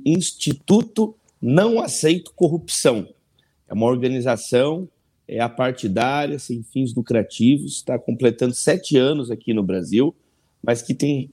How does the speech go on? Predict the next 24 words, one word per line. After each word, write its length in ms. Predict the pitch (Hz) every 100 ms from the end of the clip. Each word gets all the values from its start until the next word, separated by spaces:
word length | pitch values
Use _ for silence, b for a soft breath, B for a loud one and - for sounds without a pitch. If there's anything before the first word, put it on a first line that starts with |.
| -
é, 460 | 120 120 107 90 - _
reunido 840 | - 143 160 131 123 196 151 95 -
nos 180 | 107 107
últimos 440 | 131 - 117 95
anos 460 | 110 123 143 135 - _ _ _ _ -
um 120 | 117
grupo 240 | 135 139
de 140 | 127 127
jovens, 920 | 104 113 131 139 131 131 120 107 -
de, 380 | 107 113 117 - _ _ _ _ -
de 260 | 101 107
promotores, 1200 | - 123 143 135 - - 120 139 135 123 113 98
de 100 | 110
advogados, 1120 | 123 131 135 110 98 117 135 131 113 113 107 101
de, 160 | 127 - _ -
de 300 | 107 120 123
acadêmicos, 1400 | - 131 98 117 131 147 131 127 - 117 107 - - _ _ _ _ -
de 160 | 131 127 - -
vários 380 | 135 202 196 -
cidadãos 600 | 156 147 120 147 160 156
e 60 |
cidadãs 500 | 135 143 127 120 139
interessados 840 | 143 139 160 170 - 131 135 127
também 460 | - 104 98 107 113